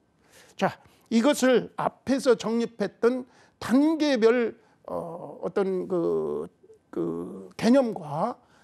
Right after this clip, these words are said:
이것을 도표로 이렇게 그 만들어 보면은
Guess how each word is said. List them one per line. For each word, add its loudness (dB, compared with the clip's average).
이것을 -2
도표로 -2
이렇게 -10
그 -18
만들어 -6
보면은 -10